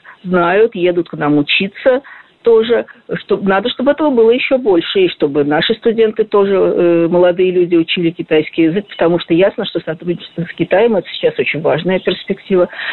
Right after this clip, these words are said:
Люди делают то, что им, во-первых, ну, интересно – но и то, что выгодно в широком смысле этого слова. Если человек понимает, что, выучив там русский язык, он получает больше возможностей,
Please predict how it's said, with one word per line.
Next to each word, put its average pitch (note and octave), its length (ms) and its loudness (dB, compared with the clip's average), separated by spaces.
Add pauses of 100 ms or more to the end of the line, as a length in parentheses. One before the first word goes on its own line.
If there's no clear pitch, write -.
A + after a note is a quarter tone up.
(140)
Люди D4 280 2
делают C4+ 380 0
то, G4+ 120 0
что - 260 -2 (300)
им, A#3+ 280 0 (100)
во-первых, A3+ 500 0
ну, G#3 400 -2 (200)
интересно – A#3 800 0 (240)
но G3 180 4
и F#3 140 4
то, F#3 180 0
что G3+ 200 -2
выгодно G#3 420 0
в - 300 -14
широком A3+ 360 0
смысле E3+ 300 -2
этого E3+ 300 -2
слова. C3 220 0
Если F3+ 300 0
человек G3+ 260 -2
понимает, A3 420 2
что, - 180 -6
выучив E3+ 420 2
там D3 240 -4
русский F#3 360 0
язык, E3 260 0
он E3 140 -2
получает E3 520 0
больше F3 260 0
возможностей, D#3+ 720 -2